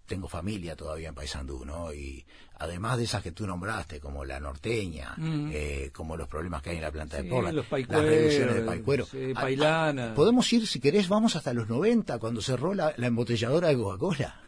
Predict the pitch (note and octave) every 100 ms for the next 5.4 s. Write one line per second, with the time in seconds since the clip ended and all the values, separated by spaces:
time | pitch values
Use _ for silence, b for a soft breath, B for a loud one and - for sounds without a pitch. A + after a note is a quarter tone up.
0 | - B2 A#2 G2 G2 G#2+ - - D3 B
1 | B - - A3+ - F#3+ - F#3+ E3+ F#3+
2 | D4+ - A#2+ E2+ F#2+ - D#2+ D#2+ D2+ E2+
3 | E2 B B A#2 A#2 A2 A#2+ G2+ F2+ D#2+
4 | C#2+ A#1+ A#1+ - - B B - G#3+ F#3
5 | D#2 - - -